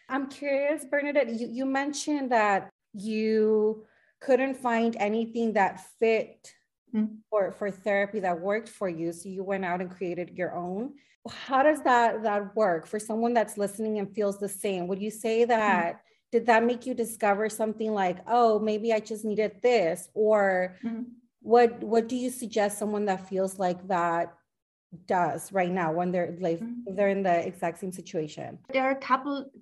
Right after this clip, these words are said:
Speaker 2: different things. One was I always felt myself alone, that I'm the only one who has these problems and these challenges. And for me, when I was very depressive and highly suicide, I was like, "That's not me.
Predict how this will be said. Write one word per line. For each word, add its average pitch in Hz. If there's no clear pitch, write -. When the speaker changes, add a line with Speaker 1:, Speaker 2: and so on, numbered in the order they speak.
Speaker 2:
different 262
things. 226
One 269
was 262
I 240
always 277
felt 247
myself 247
alone, 214
that 220
I'm 254
the 254
only 254
one 202
who 220
has 202
these 196
problems -
and 202
these 220
challenges. 202
And 220
for 240
me, 285
when 233
I 233
was 226
very 220
depressive 247
and 220
highly 208
suicide, 285
I 226
was 220
like, 233
"That's 254
not 311
me. 294